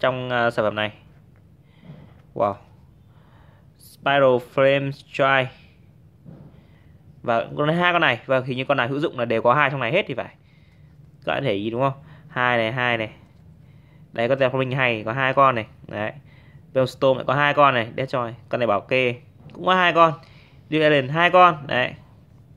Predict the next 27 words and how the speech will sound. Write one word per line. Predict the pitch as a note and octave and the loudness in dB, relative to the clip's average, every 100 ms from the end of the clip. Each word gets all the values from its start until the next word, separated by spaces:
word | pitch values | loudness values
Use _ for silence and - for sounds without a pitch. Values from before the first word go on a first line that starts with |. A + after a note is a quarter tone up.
| - - - - - - | -20 -20 -20 -20 -20 -8
Có | A2+ A#2+ | -2 0
rất | D3 D3 | 2 2
là, | A#2+ C3+ B2+ A#2+ - - - - - | 0 -6 -12 -12 -14 -20 -20 -20 -4
rất | G3+ | 2
là | G#3 | 4
hợp | D#3 | 6
lý | D3+ | 6
để | F3+ | 6
build | D#3 D#3+ | 6 6
deck | F#3+ | 6
rồi. | D3 C3 - - - - - | 4 2 -2 -20 -20 -8 -2
Odd | D#3+ | 0
Eyes | D3+ D#3 D3+ | 2 2 0
Advent, | - D#3+ D#3+ E3 C#3+ - _ _ - | -2 0 2 2 0 -14 _ _ -8
con | C3+ | -4
này | B2 | -4
là | |
con | A#2+ C3 | -2 -4
Ritual | C3+ C#3 C3 A#2+ | -4 0 2 2
Summon, | C3+ C3+ B2+ A#2 A2+ | 0 0 0 -2 -2
là | A2 G#2+ G#2+ | 0 0 0
dành | A2 A2 | -2 -2
cho | A#2+ | 0
Odd | C#3 - | 2 2
Eyes, | C3+ C3+ C3 - | 0 0 -2 -8
Ritual | A#2+ A#2+ A2+ | -6 -2 -2
Monster. | A#2 A#2 - C3+ | -2 -2 2 2